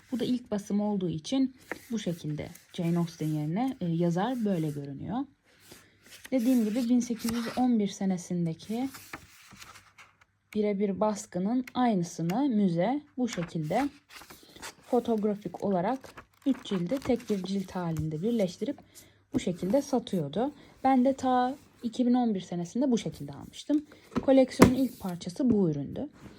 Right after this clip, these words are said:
Size ikinci göstermek istediğim yine bununla beraber, yani kitapla beraber gelen şu şekilde bir açıklama metni.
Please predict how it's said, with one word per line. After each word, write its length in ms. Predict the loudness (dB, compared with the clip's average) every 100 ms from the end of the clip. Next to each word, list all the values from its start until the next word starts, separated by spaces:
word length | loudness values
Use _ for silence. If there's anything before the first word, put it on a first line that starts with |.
| -20 -20 _ -12
Size 220 | -6 -6
ikinci 520 | -6 0 2 4 4
göstermek 680 | 4 2 0 0 0 -2 -4
istediğim 680 | -2 0 0 0 0 -2 -4 _ _ _ 2
yine 380 | 6 6 4 0 -2
bununla 340 | 2 4 4
beraber, 460 | 4 4 4 4 2
yani 280 | 0 -2
kitapla 440 | -2 -2 0 2 4
beraber 460 | 4 4 2 0
gelen 400 | 0 -2 -2 -2 -4 -8 -18 -20 -20 _ -20
şu 180 | -6 -4
şekilde 540 | 0 -2 0 -2 0 0
bir 180 | -2 -4 -12 -16 -20 -20 -20 -20 -20 -20 -20 _ _ -10
açıklama 500 | -10 -8 0 2 4
metni. 480 | 2 0 -2 -4